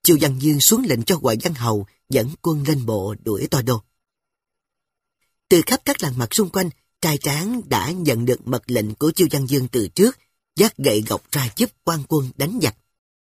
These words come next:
Những ông già, bà lão thì dắt trâu, dắt bò, gánh lợn, gánh gạo ra sông mừng chiến thắng. Lẫn trong đám đông dân chúng, có cả mẹ già của Hoài Văn. Phu nhân lánh nạn về đây,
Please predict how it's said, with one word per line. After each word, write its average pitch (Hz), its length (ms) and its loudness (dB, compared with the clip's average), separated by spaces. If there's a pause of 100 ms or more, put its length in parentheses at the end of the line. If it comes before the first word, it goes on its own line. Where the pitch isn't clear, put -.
(300)
Những 165 160 2
ông 190 220 0
già, 123 380 2
bà 120 180 0
lão 110 340 -4 (240)
thì 143 160 2
dắt - 220 -4
trâu, 185 280 0
dắt - 240 -4
bò, 110 260 -4 (140)
gánh 185 260 -4
lợn, 107 360 -4 (180)
gánh 190 300 -4
gạo 98 280 -2
ra 139 200 -4
sông 151 360 2
mừng 104 260 -4
chiến 143 200 -2
thắng. 156 260 -2 (560)
Lẫn 139 340 0
trong 160 200 2
đám 202 220 0
đông 151 200 0
dân 135 180 2
chúng, 175 220 0 (280)
có 247 100 4
cả 139 320 0
mẹ 113 160 0
già 110 460 -2
của 175 180 2
Hoài 104 260 -2
Văn. 139 140 0 (1160)
Phu 202 120 8
nhân 151 340 0
lánh 202 320 0
nạn 107 260 0
về 110 180 0
đây, 131 260 0